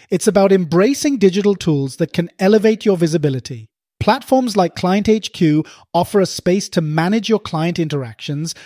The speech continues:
and project your professional image more effectively. Utilizing such tools not only streamlines your workflow, but also helps in building a stronger online presence. Joining professional groups like the Consultant Academy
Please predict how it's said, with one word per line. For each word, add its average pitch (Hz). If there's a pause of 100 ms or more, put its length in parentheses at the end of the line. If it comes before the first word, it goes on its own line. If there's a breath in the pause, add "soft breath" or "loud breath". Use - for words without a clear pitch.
(180 loud breath)
and 175
project 185
your 170
professional 165
image 147
more 147
effectively. 117 (260)
Utilizing 302
such -
tools 240
not 214
only 269
streamlines 190
your 135
workflow, 123 (300 loud breath)
but 185
also 262
helps 208
in 208
building 190
a 180
stronger 165
online 143
presence. 175 (260)
Joining 302
professional 254
groups 175
like 170
the 175
Consultant 170
Academy 156